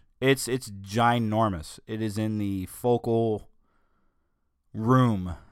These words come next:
There's a giant room where they usually have some cornerstone or, or keystone of the exhibit. Uh,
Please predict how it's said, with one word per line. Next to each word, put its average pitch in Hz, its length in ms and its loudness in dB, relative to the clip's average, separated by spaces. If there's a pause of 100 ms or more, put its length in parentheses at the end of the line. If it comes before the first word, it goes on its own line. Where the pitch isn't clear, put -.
(400)
There's 104 240 -6
a 101 80 -6
giant 113 400 0
room 110 320 -2
where 101 140 -2
they 98 100 -4
usually 95 260 -6
have 95 180 -6
some 98 200 -6
cornerstone 98 720 -6
or, 82 220 -8
or 85 160 -10
keystone 92 400 -8
of 90 100 -6
the 87 80 -10
exhibit. 85 460 -10 (1700)
Uh, 87 300 -6